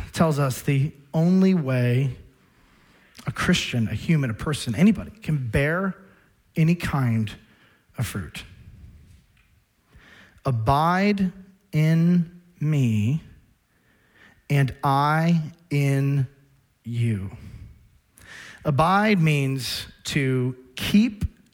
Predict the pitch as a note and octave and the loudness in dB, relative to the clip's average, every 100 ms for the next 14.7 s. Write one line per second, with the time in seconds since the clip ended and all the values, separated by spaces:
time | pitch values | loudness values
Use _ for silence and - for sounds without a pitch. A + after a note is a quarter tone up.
0 | _ - B2+ C3+ B2 G#2 F#2+ G2 - _ | _ -12 -4 0 0 0 -4 -10 -18 _
1 | _ _ _ _ _ _ _ - - F3 | _ _ _ _ _ _ _ -20 -10 -4
2 | D#3+ C3+ A2+ D3 - _ _ _ _ _ | 0 0 -2 -6 -8 _ _ _ _ _
3 | - D3 - E3+ G3 A3 F3 C#3+ - D#3+ | -6 -4 0 2 2 2 0 -4 -4 -2
4 | A#2 G#2 A#2+ E3 - - _ _ _ _ | -2 0 0 -2 -8 -20 _ _ _ _
5 | _ _ C#3 B2+ C3 B2 C3+ C#3 A2+ G2 | _ _ -6 -2 -2 0 2 2 0 -4
6 | C#2 - - - - - - - _ _ | -8 -18 -20 -20 -20 -20 -20 -20 _ _
7 | - C#3 C#3 B2 G#2 F#2+ F2+ _ _ _ | -6 -4 -2 -2 -4 -8 -10 _ _ _
8 | _ _ _ _ _ _ _ _ _ _ | _ _ _ _ _ _ _ _ _ _
9 | _ _ - - - - - - D3 G#3+ | _ _ -20 -20 -20 -20 -12 0 4 4
10 | A#3 - - - G#3 G3+ G3+ D#3+ D#3+ D3+ | 2 -4 -2 2 2 4 2 0 -2 -2
11 | - - - D#3 B2 G2+ G2+ C3 - - | -4 -6 -4 -2 -2 -4 -6 -6 -8 -16
12 | - - - - _ _ _ - - D3+ | -18 -20 -20 -20 _ _ _ -16 -4 2
13 | E3 F#3+ D#3+ - - - - F#3 F#3 F3 | 4 4 4 -2 -8 -6 0 2 4 4
14 | C#3+ A#2+ A2 G#2+ F#2+ G2+ B2 | 2 0 2 0 2 0 -2